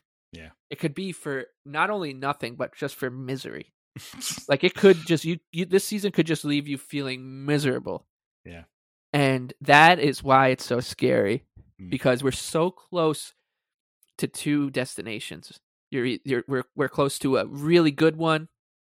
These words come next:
Speaker 1: Hmm.
Speaker 2: Islanders make the playoffs. They defy the odds, people hate us. People are scared to play us in the playoffs. We get to see Zach Parise play Islander playoff games.
Speaker 1: <laughs>
Speaker 2: And then there's the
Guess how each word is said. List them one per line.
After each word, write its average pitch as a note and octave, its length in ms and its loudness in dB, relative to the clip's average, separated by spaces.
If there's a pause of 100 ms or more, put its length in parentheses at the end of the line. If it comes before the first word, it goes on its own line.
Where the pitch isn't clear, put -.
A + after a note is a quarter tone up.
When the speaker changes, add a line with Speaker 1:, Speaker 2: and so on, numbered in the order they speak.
(460)
Speaker 1:
Hmm. D3 100 -2
Speaker 2:
Islanders C#3+ 280 0
make B2+ 160 -4
the A#2+ 60 -10
playoffs. B2+ 440 -4
They A#2 100 -6
defy C#3 360 2
the B2 100 -2
odds, A#2+ 500 -2 (520)
people D3+ 260 -4
hate C3 260 -2
us. B2 180 0
People - 260 -10
are - 40 -10
scared C3 420 -6
to - 60 -14
play B2+ 220 -8
us - 140 -12
in C3 60 -14
the A#2+ 80 -12
playoffs. B2 520 -4 (300)
We D3+ 60 -4
get D#3 120 0
to C#3+ 60 -8
see C3+ 140 -4
Zach C#3 280 0
Parise C3 460 -8
play B2 140 -4
Islander B2 400 -6 (100)
playoff C3 300 -2
games. A#2+ 380 -10 (120)
Speaker 1:
<laughs> - 0 - (720)
Speaker 2:
And C#3 80 -6
then C#3 100 -4
there's C3 180 -2
the B2 120 -2